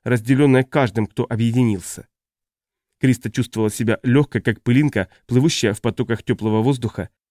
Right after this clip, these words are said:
и каждая клеточка ее тела рассылала по всему свету лучистое послание любви. Одна из искорок, вылетевшая из ее лба, устремилась в космос, туда, где тоже были еще не потерявшие надежду люди. И вот она уже сама смотрит с орбиты на Пандору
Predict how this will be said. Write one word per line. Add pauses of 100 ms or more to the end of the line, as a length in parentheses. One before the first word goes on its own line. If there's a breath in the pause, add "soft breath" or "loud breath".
(220)
и
каждая
клеточка
ее
тела (220)
рассылала
по
всему
свету
лучистое
послание
любви. (800)
Одна
из
искорок,
вылетевшая
из
ее
лба, (320)
устремилась
в
космос, (320)
туда,
где
тоже
были
еще
не
потерявшие
надежду
люди. (600)
И
вот
она
уже
сама
смотрит
с
орбиты
на
Пандору